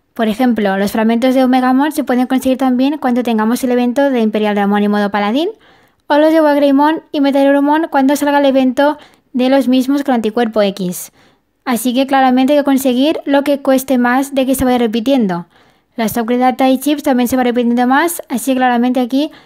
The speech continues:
tenemos que conseguir los fragmentos del Digimon más fuerte. Ya que también se puede conseguir los fragmentos de Wagreymon y Metalurumon del intercambio de chips de evento, y seguramente tendremos otros eventos de tipo Rush en los cuales se va repitiendo bastante.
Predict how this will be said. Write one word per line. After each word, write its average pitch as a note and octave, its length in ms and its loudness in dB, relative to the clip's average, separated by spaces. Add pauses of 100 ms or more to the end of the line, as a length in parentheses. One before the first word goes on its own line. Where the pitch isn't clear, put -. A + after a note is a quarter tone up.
(180)
tenemos C#4+ 240 0
que D4+ 80 0
conseguir C4+ 640 0
los C#4 260 0
fragmentos C4 720 0
del B3+ 160 0
Digimon C4 280 2
más C4 160 2
fuerte. F#3 500 -6 (640)
Ya C4+ 160 0
que C#4 100 0
también D4+ 220 0
se E4+ 100 0
puede C#4+ 200 2
conseguir D4 380 0
los D4 160 -2
fragmentos B3+ 640 0
de C4 140 0
Wagreymon C4 640 0 (380)
y C#4+ 100 0
Metalurumon C4 800 2 (320)
del A#3+ 160 2
intercambio A#3+ 520 2
de A#3+ 160 0
chips A#3 220 -2
de B3 60 0
evento, D4 640 2
y C4+ 140 0
seguramente B3 520 0
tendremos A#3+ 400 0
otros A#3 300 -2
eventos A3+ 320 0
de A3 100 -2
tipo G#3+ 240 -4
Rush B3+ 360 -2 (320)
en C#4 60 0
los C#4 120 2
cuales C4+ 240 2
se C4 60 -2
va B3 100 0
repitiendo A#3 460 0
bastante. F#3 580 -4